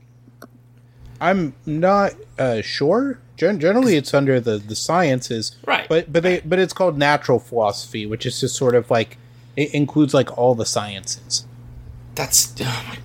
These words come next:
Speaker 2: God.
Speaker 1: 'Cause this is,
Speaker 2: Right.
Speaker 1: this is also during a time period where it's very much possible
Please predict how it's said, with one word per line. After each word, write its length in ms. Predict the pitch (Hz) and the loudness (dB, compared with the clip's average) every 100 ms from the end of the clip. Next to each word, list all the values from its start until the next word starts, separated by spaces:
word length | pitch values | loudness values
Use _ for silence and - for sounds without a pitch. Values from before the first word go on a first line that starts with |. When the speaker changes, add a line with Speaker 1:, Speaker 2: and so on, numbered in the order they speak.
| 120 | -14
Speaker 2:
God. 440 | - - - - | -12 -12 -14 -6
Speaker 1:
'Cause 140 | 208 247 | -2 0
this 160 | 247 | 0
is, 120 | 247 180 | 0 0
Speaker 2:
Right. 60 | |
Speaker 1:
this 120 | 196 269 | -2 0
is 60 | |
also 220 | 311 269 233 | 0 2 0
during 220 | 220 185 | 2 0
a 40 | |
time 260 | - 160 156 | 0 0 0
period 240 | 156 143 | 2 2
where 120 | 131 | 2
it's 100 | 127 | 2
very 180 | 123 160 | 2 2
much 220 | 160 139 | 2 0
possible 600 | 147 143 - 123 120 107 | 0 0 0 0 0 0